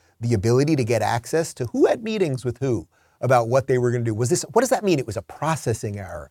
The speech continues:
There was some sort of coding problem, and for some reason, people couldn't D M the story from the New York Post. Oh, and the story, it was just the one time we had this processing error, and it just had,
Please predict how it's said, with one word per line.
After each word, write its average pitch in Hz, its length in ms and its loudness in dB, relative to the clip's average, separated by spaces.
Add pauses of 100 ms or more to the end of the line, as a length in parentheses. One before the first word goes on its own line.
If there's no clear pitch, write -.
(220)
There 190 80 4
was 185 140 4
some 269 180 4
sort 117 220 0
of - 160 -6
coding 220 440 4
problem, 117 500 0
and 143 220 0
for 143 120 0
some 254 280 2
reason, 160 300 2
people 226 300 2
couldn't 190 400 0
D 165 200 2
M 170 240 0
the 147 60 -2
story 160 440 2
from 139 180 -4
the 147 60 0
New 160 100 0
York 180 260 2
Post. 233 260 6
Oh, 240 160 4
and 185 120 6
the 175 40 2
story, 233 440 4 (280)
it - 80 -4
was 196 140 2
just - 200 -2
the 185 60 8
one 247 360 6
time 120 240 -2
we 123 100 0
had 113 140 2
this 113 120 -4
processing 117 520 0
error, 170 200 8
and 170 80 6
it 160 100 2
just - 200 2
had, 185 260 4